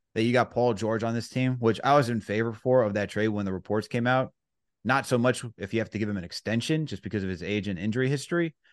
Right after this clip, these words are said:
But if you got, if you told me you had a rental for the remainder of his contract, which is two years, that would be interesting 'cause I think he's that type of guy that you need, a guy that spaces the floor, who can attack, bring the ball up, initiate. Like, that's the type of player I would say would help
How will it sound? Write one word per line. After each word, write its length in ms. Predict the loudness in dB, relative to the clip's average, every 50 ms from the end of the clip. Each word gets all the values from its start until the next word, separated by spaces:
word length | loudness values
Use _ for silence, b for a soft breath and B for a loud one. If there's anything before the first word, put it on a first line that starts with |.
| b b b b b _ 2
But 160 | 4 4 4
if 100 | 6 4
you 80 | 4 4
got, 200 | 4 2 2 0
if 100 | -2 -2
you 60 | 0
told 160 | 2 2 2
me 80 | 2 2
you 20 |
had 100 | 2 2
a 60 | 2
rental 320 | 0 0 0 0 0 -2 -4
for 160 | -4 -4 -4
the 80 | -2 -2
remainder 260 | -2 0 0 0 0
of 40 | -2
his 80 | -4
contract, 360 | -4 -2 -2 -2 -2 -4 -6
which 140 | -8 -8 -10
is 80 | -12 -12
two 160 | -6 -4 -4
years, 420 | -2 0 0 0 0 -2 -4 -6 -10 _ _ _ _ _ _ _ _ _
that 160 | 0 2 4 4
would 100 | 4 4
be 120 | 4 2
interesting 280 | 2 0 -2 -4 -4 -4
'cause 100 | -4 -4
I 60 | -2
think 200 | 0 0 0 2
he's 180 | 2 2 2
that 160 | 4 2 2 2
type 200 | 0 -2 -2 -2
of 80 | -2
guy 160 | 0 2 0
that 120 | 0 0 -4
you 100 | -6 -4
need, 220 | -2 -2 -2 -2
a 40 | -2
guy 160 | -2 -2 -2
that 120 | -2 -4 -4
spaces 280 | -2 -2 -2 -2 -2
the 100 | -6 -10
floor, 360 | -10 -6 -2 0 2 2 2
who 100 | 0 -2
can 120 | -4 -6 -8
attack, 420 | -6 -2 0 2 2 0 -2 -4 b b b b 0
bring 140 | 0 0
the 60 | 2 2
ball 240 | 2 4 4 4
up, 120 | 2 0 -2
initiate. 520 | -4 -4 -4 -2 -2 0 0 0 0 -2
Like, 160 | -6 -8 -4
that's 220 | -2 0 0 -2 -2
the 60 | -4
type 240 | -2 -2 -2 0 0
of 180 | -2 -2 -2 -6 _ _ _ _ _ _ _ -4
player 240 | 2 4 4 6 6
I 60 | 4
would 140 | 2 0 0
say 180 | -2 0 0
would 180 | 0 -2 -4 -6
help 400 | -4 0 2 2 2 2 -2